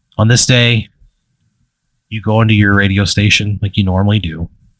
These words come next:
There's, like, a, a U S B plug-in on the wall.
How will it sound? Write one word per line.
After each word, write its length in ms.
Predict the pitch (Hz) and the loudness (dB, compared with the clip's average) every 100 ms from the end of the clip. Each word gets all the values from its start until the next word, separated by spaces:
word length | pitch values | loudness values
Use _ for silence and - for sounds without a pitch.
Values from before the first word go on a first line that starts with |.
| _ _ _ _ _ _ _ _ _ _ _ _ _ _ _ _ _ _ _ _ _ _ - | _ _ _ _ _ _ _ _ _ _ _ _ _ _ _ _ _ _ _ _ _ _ -4
There's, 220 | 104 95 | -2 0
like, 160 | 104 95 | 0 0
a, 320 | 92 90 90 | 0 0 -2
a 60 | 98 | -4
U 240 | 101 107 | -2 -2
S 100 | 110 | -2
B 300 | - 101 98 - - _ | 0 0 -2 -8 -12 _
plug-in 400 | - 107 101 104 | -4 -2 0 0
on 160 | 104 107 | 0 -2
the 60 | 107 | -2
wall. 400 | 85 76 85 | -2 -2 -4